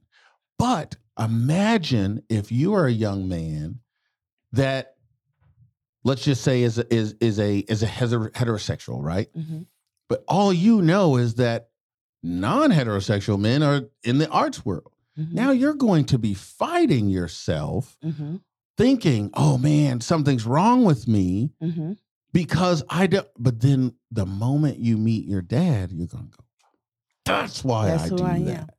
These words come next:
Speaker 2: That's who I am.
Speaker 1: Oh my gosh.
Speaker 2: That's who
Speaker 1: And
Speaker 2: I
Speaker 1: it
Speaker 2: am.
Speaker 1: just takes so many years of pain.
Speaker 2: Mm-hmm.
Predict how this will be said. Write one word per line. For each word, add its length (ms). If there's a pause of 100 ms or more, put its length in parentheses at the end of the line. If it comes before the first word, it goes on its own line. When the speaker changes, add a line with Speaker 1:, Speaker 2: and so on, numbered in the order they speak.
(160)
Speaker 2:
That's 220
who 80
I 140
am. 220 (160)
Speaker 1:
Oh 220
my 240
gosh. 600
Speaker 2:
That's 220
who 80
Speaker 1:
And 100
Speaker 2:
I 40
Speaker 1:
it 100
Speaker 2:
am. 40
Speaker 1:
just 280
takes 320
so 640
many 300
years 680
of 200
pain. 440
Speaker 2:
Mm-hmm. 120